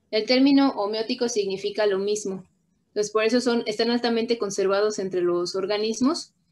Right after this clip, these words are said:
Y todos estos genes, los genes, eh, la, toda la familia de genes Hox, pues tienen esta caja homeótica. La caja homeótica está en el A D N, es decir, en la secuencia del,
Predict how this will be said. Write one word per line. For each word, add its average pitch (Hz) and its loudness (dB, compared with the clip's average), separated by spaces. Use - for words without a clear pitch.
Y 226 -2
todos 269 4
estos 269 0
genes, 254 0
los 208 -6
genes, 220 0
eh, 196 -4
la, 190 -2
toda 240 0
la 247 2
familia 214 0
de 202 0
genes 214 -6
Hox, 233 -6
pues 214 0
tienen 247 2
esta 220 -2
caja 202 -2
homeótica. 226 -2
La 220 0
caja 254 2
homeótica 254 2
está 214 0
en 214 -2
el 196 0
A 196 2
D 202 0
N, 190 -6
es 196 -6
decir, 220 0
en 208 2
la 190 -2
secuencia 214 -2
del, 180 0